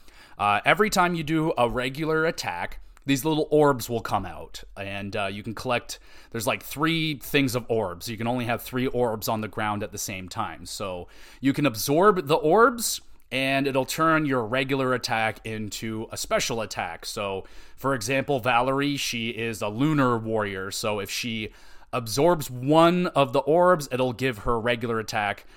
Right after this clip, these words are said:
uh, smashing and the lunar ability. So again, if you are out of magic, for example, and I need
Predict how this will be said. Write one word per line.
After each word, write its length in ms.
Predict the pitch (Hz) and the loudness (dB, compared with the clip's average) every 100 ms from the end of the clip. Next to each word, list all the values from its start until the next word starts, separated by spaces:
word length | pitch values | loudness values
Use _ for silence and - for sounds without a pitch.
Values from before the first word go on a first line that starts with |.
| - - | -20 -10
uh, 400 | 98 95 95 95 - | -6 -4 -2 -6 -8
smashing 600 | - - 135 139 - 139 147 - | -8 0 2 2 2 -2 -2 0
and 340 | 143 143 139 | 2 4 2
the 80 | 123 | 2
lunar 380 | 123 180 156 113 | 4 4 4 2
ability. 440 | 101 101 95 95 | 0 -4 -4 -8
So 220 | - 120 | -8 -8
again, 800 | 104 107 101 135 190 127 107 117 - - - | -8 -10 -4 -2 2 0 0 -4 -8 -16 -8
if 360 | 135 160 175 - | 0 0 0 -2
you 200 | 139 139 | 0 4
are 200 | 127 123 | 2 4
out 200 | 117 117 | 2 2
of 100 | 98 | 0
magic, 520 | 107 127 196 127 104 | -4 -2 -2 -2 -6
for 200 | - 120 | -4 -4
example, 600 | 107 95 107 98 113 110 - | -4 -6 -8 -8 -6 -6 -6
and 180 | 113 110 | -6 -4
I 100 | 107 | -4
need 640 | 113 143 170 160 147 135 | -2 0 0 2 0 -2